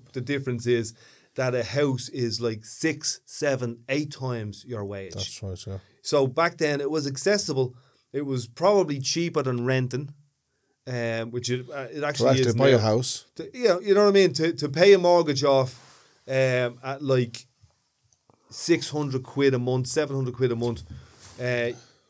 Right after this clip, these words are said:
Speaker 1: you owned it, the asset, or you owned the house after twenty years. So it,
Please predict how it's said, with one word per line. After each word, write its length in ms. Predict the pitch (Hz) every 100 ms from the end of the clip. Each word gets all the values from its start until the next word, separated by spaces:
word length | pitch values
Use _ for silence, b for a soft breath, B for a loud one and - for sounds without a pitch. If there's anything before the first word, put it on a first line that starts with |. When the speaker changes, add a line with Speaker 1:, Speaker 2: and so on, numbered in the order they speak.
| _ -
Speaker 1:
you 200 | 131 147
owned 280 | 151 165 165
it, 260 | 143 131 -
the 160 | 147 156
asset, 380 | 135 135 147 131
or 100 | 120
you 220 | 113 123
owned 260 | 143 143 135
the 160 | 127
house 400 | 110 131 131 123 151
after 300 | 123 120 120
twenty 420 | - 131 123 120
years. 500 | 113 113 120 120 -
So 260 | - 127 127
it, 140 | 104